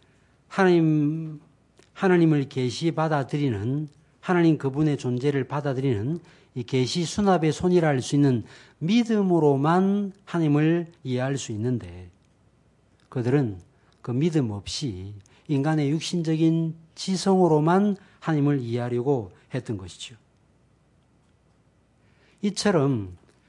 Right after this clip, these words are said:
믿음 없이 하나님을 이해하려고 하면 반드시 어떤 일이 나타나는가 하면 진리이신 하나님을 거짓 것으로 바꾸게 되어 있어요.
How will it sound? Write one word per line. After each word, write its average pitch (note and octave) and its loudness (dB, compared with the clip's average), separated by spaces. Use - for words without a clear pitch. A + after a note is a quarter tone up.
믿음 G#3 4
없이 B2+ -2
하나님을 E3+ 4
이해하려고 C#3 2
하면 A#2 0
반드시 C#3 0
어떤 B2 0
일이 D#3 0
나타나는가 A2+ -4
하면 B2 0
진리이신 A3+ 4
하나님을 D#3+ 2
거짓 C#3+ 0
것으로 F3+ 0
바꾸게 F#3+ 2
되어 A2 -10
있어요. E2+ -18